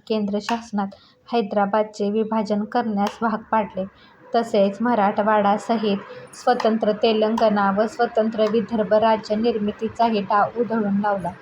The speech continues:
संयुक्त महाराष्ट्र निर्मितीच्या काळात मराठवाडा भाषिक आधारे महाराष्ट्रात सामील करण्यात आला.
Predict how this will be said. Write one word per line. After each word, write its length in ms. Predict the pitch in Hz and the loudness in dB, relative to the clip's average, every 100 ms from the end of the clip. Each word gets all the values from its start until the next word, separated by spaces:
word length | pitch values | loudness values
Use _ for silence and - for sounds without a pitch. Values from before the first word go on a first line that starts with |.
| - - - - | -20 -20 -20 -14
संयुक्त 520 | - 247 220 214 - | 0 2 4 0 0
महाराष्ट्र 580 | 220 247 247 208 220 - | 2 2 2 2 0 -2
निर्मितीच्या 680 | 220 233 214 202 220 214 208 | -2 0 -2 -4 -4 -4 -4
काळात 760 | - 233 220 196 - - - 226 | 0 2 4 2 -2 -20 -10 -2
मराठवाडा 720 | 262 220 214 214 233 233 208 | 2 4 4 2 2 4 4
भाषिक 520 | 214 262 - 226 226 | 4 0 -2 -6 -4
आधारे 460 | - 226 233 220 208 - - - - 208 | 0 0 0 0 -2 -4 -16 -20 -14 -6
महाराष्ट्रात 840 | 240 240 214 214 - 226 208 - | -2 2 4 2 2 0 0 0
सामील 320 | 254 220 214 214 - | -2 0 -2 -2 -4
करण्यात 400 | 220 196 196 208 | -2 0 0 0
आला. 200 | 180 | -2